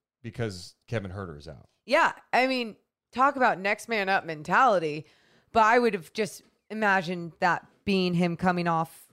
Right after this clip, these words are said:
Speaker 2: the bench. What's the thought process behind it? I don't know.
Speaker 1: I think one would be, look, he stayed engaged.
Speaker 2: It's against
Speaker 1: We're,
Speaker 2: the
Speaker 1: we're
Speaker 2: Rockets.
Speaker 1: playing the Rockets.
Speaker 2: Yeah.
Speaker 1: Maybe it's a good chance to get him back in rhythm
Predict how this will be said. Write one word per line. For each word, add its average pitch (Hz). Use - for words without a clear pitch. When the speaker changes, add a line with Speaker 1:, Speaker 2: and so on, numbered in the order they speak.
Speaker 2:
the -
bench. 180
What's 277
the 262
thought 220
process 277
behind 320
it? 339
I 240
don't 240
know. 196
Speaker 1:
I 165
think 208
one 139
would 113
be, 104
look, 76
he 104
stayed 127
engaged. 85
Speaker 2:
It's -
against 170
Speaker 1:
We're, 131
Speaker 2:
the 156
Speaker 1:
we're 160
Speaker 2:
Rockets. 120
Speaker 1:
playing 139
the 123
Rockets. 92
Speaker 2:
Yeah. 170
Speaker 1:
Maybe 123
it's 123
a 110
good 110
chance 107
to 98
get 92
him 92
back 90
in 85
rhythm 120